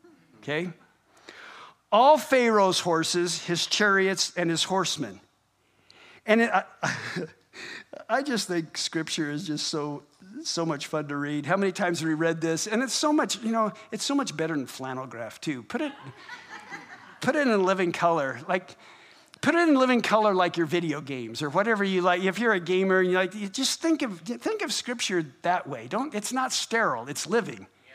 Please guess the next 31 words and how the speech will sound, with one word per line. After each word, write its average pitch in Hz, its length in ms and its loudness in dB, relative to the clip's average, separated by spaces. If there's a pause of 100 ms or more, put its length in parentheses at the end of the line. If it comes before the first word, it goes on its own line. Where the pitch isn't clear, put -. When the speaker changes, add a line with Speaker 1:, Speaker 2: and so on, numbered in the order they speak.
(240)
Speaker 1:
It's 175 140 -2
a 185 60 0
two-edged 240 380 2
sword. 151 520 -2 (1200)
"And 208 100 4
in 269 100 8
the 277 80 8
morning, 226 560 6 (360)
in 202 100 4
the 214 80 6
morning 285 400 6
watch, 180 540 2 (680)
the 185 160 4
Lord 202 760 4 (400)
in 185 140 2
the 170 80 2
pillar 170 400 0
of 147 100 -4
fire." 139 580 -4
<laughs> - 60 -20 (1800)
Can 190 120 -10
you 180 80 -2
imagine? 165 260 2
The 143 80 -6
Lord 175 420 0
is 170 180 0
in 170 120 2
that 151 240 0
pillar 147 280 -4
of 127 80 -6
fire. 123 460 -8